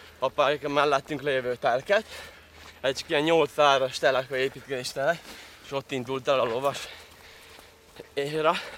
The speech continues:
És akkor én már ilyen iskolába is kezdtem járni, apu is elvégezte a lovas oktatóit, hogy kezdjen tanítani, és elkezdtünk járni, mi versenyezni. És valahol, hál' Istennek úgy adódott, hogy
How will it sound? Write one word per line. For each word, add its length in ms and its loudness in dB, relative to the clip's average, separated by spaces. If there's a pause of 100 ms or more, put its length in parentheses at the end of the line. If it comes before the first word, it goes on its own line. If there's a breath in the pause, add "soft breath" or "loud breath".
(880 loud breath)
És 60 -14
akkor 200 -2
én 120 4
már 140 6
ilyen 180 4
iskolába 500 2
is 120 -2
kezdtem 360 -4
járni, 340 2
apu 220 0
is 140 -6
elvégezte 560 -2
a 40 -6
lovas 280 0
oktatóit, 640 -4
hogy 180 -18
kezdjen 340 -8
tanítani, 560 -4 (720 loud breath)
és 80 -10
elkezdtünk 460 -2
járni, 260 0
mi 120 -2
versenyezni. 720 -2 (1400 loud breath)
És 100 -10
valahol, 500 6
hál' 200 2
Istennek 520 -2
úgy 180 -2
adódott, 460 0 (1200 loud breath)
hogy 460 -6